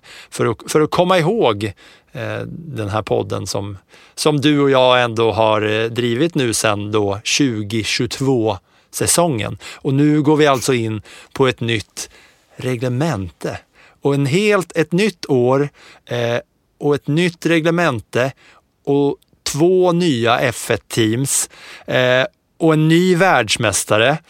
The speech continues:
Ehm, jag vet inte om jag brukar säga att det, jag har inte sett fram emot någon F ett-säsong så här mycket <laughs> som den här.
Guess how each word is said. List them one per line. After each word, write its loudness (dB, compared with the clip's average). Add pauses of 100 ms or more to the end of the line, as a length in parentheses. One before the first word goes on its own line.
(560)
Ehm, -2 (1400)
jag 0
vet 2
inte 0
om 4
jag 4
brukar 2
säga 4 (640)
att 0 (800)
det, 4
jag 2
har 4
inte -2
sett 2
fram 2
emot 0
någon 2
F 0
ett-säsong 0
så 2
här 4
mycket -2
<laughs> -12
som 4
den 2
här. 4